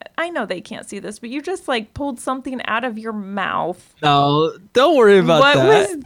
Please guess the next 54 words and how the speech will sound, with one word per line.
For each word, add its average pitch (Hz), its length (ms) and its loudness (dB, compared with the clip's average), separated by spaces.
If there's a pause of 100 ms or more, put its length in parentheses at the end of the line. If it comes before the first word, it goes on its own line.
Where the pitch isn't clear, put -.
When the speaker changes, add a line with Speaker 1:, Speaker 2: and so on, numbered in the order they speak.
Speaker 1:
that? 277 460 2 (180)
<laughs> - 0 - (320)
Speaker 2:
It 180 120 2
was 180 180 -2
part 202 240 4
of 170 180 2
dinner 156 380 4
that 117 220 2
just - 280 -2
Speaker 1:
Okay, 392 280 0
Speaker 2:
probably, 147 300 4
Speaker 1:
it 143 80 0
looked 294 260 -4
Speaker 2:
probably 147 140 2
Speaker 1:
like 143 80 0
Speaker 2:
stuck 262 140 -2
Speaker 1:
maybe 269 100 2
you 339 60 0
Speaker 2:
in 330 40 2
Speaker 1:
had, 247 100 0
Speaker 2:
my - 60 -2
Speaker 1:
like, 202 120 -2
Speaker 2:
tooth 151 120 -4
Speaker 1:
some 196 180 -6
Speaker 2:
or 208 60 -6
Speaker 1:
cat 190 260 -4
Speaker 2:
something. 233 140 -4
Speaker 1:
hair 196 180 -4
in 196 120 -6
your 190 120 -8
mouth 202 340 -6
or 226 140 -12
something - 440 -16
like - 240 -18
Speaker 2:
No, 92 200 -2
Speaker 1:
that. 87 100 -2
Speaker 2:
there's 107 160 -4
no 113 120 -4
cats - 360 -10
here, 87 100 -6
Speaker 1:
Okay. 82 60 -6
Speaker 2:
unfortunately. 85 800 -10
Speaker 1:
Yeah, - 380 -20 (420)
that's 240 240 -18
too - 120 -20
bad. 214 200 -14 (140)
Speaker 2:
The 107 80 -6
biggest 92 320 -6
Speaker 1:
Oh - 40 -10
my - 60 -12
Speaker 2:
bummer 90 300 -8
Speaker 1:
gosh, 90 120 -6
Speaker 2:
about 92 260 -6
Speaker 1:
yeah, 403 200 -4